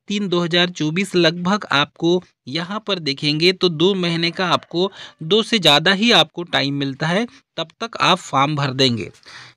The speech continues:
ठीक है, इसमें ट्रेनिंग, अ, टेक्निकल ट्रेनिंग इंस्टीट्यूट इसका है, अ, सरोंजन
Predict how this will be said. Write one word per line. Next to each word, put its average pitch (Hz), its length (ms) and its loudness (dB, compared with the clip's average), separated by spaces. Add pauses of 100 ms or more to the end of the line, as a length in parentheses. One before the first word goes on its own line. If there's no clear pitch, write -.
ठीक 262 200 -4
है, 113 60 -2
इसमें 220 460 0
ट्रेनिंग, 208 520 2
अ, - 20 -12 (460)
टेक्निकल 226 500 2
ट्रेनिंग 196 480 2
इंस्टीट्यूट 180 580 0
इसका 165 300 0
है, 175 240 6
अ, 139 920 -10
सरोंजन 185 800 2